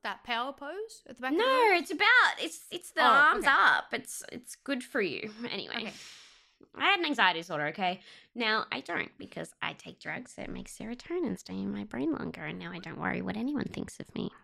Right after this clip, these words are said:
Speaker 1: <laughs>
Speaker 2: Which is, like, I of-, like, I say now that, like, when I was really anxious, I was probably more on the money in terms of, like,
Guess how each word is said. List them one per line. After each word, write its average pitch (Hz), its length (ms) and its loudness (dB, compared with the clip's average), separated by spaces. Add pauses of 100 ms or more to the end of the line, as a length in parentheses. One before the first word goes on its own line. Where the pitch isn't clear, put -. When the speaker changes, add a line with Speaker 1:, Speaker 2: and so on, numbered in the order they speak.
(120)
Speaker 1:
<laughs> - 760 -10
Speaker 2:
Which - 200 -4
is, 190 80 0 (100)
like, 151 360 0
I - 220 4
of-, 320 160 -2
like, 226 180 2
I 262 80 4
say 214 240 0
now 233 200 2
that, 202 160 2
like, 143 220 0
when 175 200 -2
I 180 120 0
was 185 160 -4
really 170 160 -4
anxious, 165 640 -6
I - 60 -2
was 175 100 -4
probably 196 240 -2
more 165 280 -4
on 170 120 -4
the 160 80 -6
money 160 360 -4
in 185 120 -4
terms 160 360 -8
of, 165 160 -16
like, - 320 -8